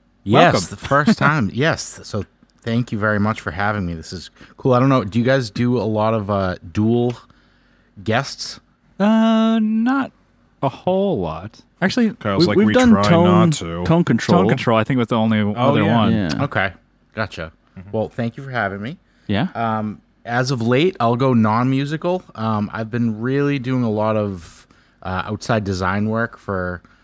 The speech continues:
Speaker 1: other, uh, clients, like, kind of outside of the pedal world. Um,
Speaker 4: Nice.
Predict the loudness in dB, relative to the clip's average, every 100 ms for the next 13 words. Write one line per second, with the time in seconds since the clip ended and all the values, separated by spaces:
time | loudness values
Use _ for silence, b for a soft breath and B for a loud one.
0 | b -12 -6 -6 -4 -6 -8 -12 -8 -6
1 | -4 -6 -6 -10 -10 _ -14 -10 -10 -12
2 | -16 -16 -10 -6 -4 -6 -10 -14 -10 -8
3 | -6 -6 -6 -8 -12 b b b b b
4 | -6 -6 -6